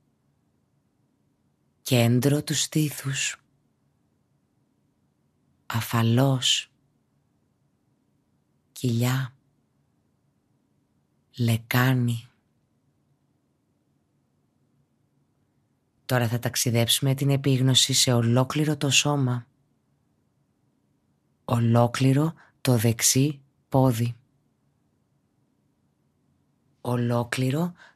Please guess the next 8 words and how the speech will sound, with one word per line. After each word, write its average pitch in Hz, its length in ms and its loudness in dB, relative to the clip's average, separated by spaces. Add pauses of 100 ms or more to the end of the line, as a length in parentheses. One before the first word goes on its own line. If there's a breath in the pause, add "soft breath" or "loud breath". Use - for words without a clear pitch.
το 135 120 -2
αριστερό 123 640 2
πόδι. 120 500 -2 (2750)
Και 147 200 0
τα 160 160 0
δύο 139 240 0
πόδια 135 420 0
μαζί. 123 520 -4